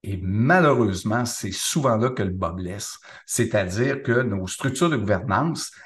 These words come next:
avec les années, on, en sont venues à prendre tellement de place que ça restreint l'effort qui est consenti en production réelle.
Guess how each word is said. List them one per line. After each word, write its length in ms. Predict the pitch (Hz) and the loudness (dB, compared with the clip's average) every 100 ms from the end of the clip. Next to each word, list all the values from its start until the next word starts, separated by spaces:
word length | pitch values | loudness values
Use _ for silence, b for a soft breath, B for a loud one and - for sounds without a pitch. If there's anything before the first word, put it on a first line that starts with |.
| - | -6
avec 420 | 101 95 151 165 | -4 2 2 4
les 380 | 151 120 110 104 | 4 4 4 2
années, 500 | 98 98 98 156 180 - _ _ - - | 2 2 2 0 -2 -6 _ _ -10 2
on, 340 | 113 110 - - - - - - | 4 4 -2 -20 -20 -6 -4 -2
en 160 | - 127 | 2 2
sont 220 | - 131 | 4 2
venues 260 | 117 170 196 | 4 4 6
à 80 | 127 | 4
prendre 400 | - 147 131 - _ | 2 2 0 -4 _
tellement 460 | - 262 202 175 127 | 4 6 6 4 4
de 100 | - | 0
place 760 | - 143 294 302 - - - _ _ _ _ _ _ | -6 -4 -4 -4 -4 -6 -10 _ _ _ _ _ _
que 360 | - 139 185 208 | 0 4 6 4
ça 420 | - - - - 104 | 2 -2 -2 0 0
restreint 1040 | 98 110 175 190 - - 165 139 185 220 - _ _ _ _ | -2 -2 -2 0 -2 -4 -6 -2 0 -2 -6 _ _ _ _
l'effort 500 | 113 123 127 165 170 | -2 0 2 4 4
qui 120 | - 123 | 4 -2
est 60 | |
consenti 760 | - 123 - 113 110 - 185 180 | -2 -2 0 -2 -2 -2 0 2
en 120 | 107 | 0
production 520 | - 127 104 - 135 | -2 -4 -4 -2 -2
réelle. 440 | 110 107 87 90 | 0 -2 -4 -6